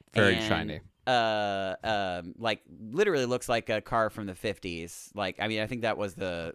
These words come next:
Speaker 1: Well, we
Speaker 2: yeah.
Speaker 1: talked about American Graffiti maybe being the the impetus for,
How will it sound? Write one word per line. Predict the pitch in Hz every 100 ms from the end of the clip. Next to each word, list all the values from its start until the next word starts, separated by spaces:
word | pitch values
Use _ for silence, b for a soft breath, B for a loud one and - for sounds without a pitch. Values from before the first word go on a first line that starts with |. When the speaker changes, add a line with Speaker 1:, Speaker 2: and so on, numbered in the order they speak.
| -
Speaker 1:
Well, | 165 190
we | 170
Speaker 2:
yeah. |
Speaker 1:
talked | - 175 -
about | 135 123
American | 117 120 117 110
Graffiti | 98 101 - 113 107 95
maybe | 95 92
being | 90 95 95 90 87
the | 92 92 85 87 78 _ _ _ _ -
the | -
impetus | 117 104 104 - 90 -
for, | - 98 90 85